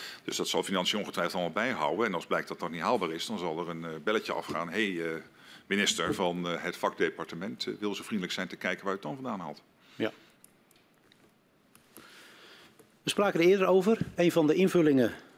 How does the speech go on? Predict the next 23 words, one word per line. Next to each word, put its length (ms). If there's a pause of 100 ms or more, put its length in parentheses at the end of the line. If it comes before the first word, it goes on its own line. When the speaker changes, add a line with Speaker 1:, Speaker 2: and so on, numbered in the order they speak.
(260)
Speaker 2:
van 220
de 80
fraudetaakstelling 920
is 80
het 140
wetsvoorstel 720
Wet 300
Aanscherping, 640
Handhaving 580
en 80
Sanctiebeleid 720
S 80
Z 180
W-wetgeving. 720
In 60
de 60
volksmond 500
ook 140
wel 80
de 80
fraudewet, 560
eh, 160
genoemd. 380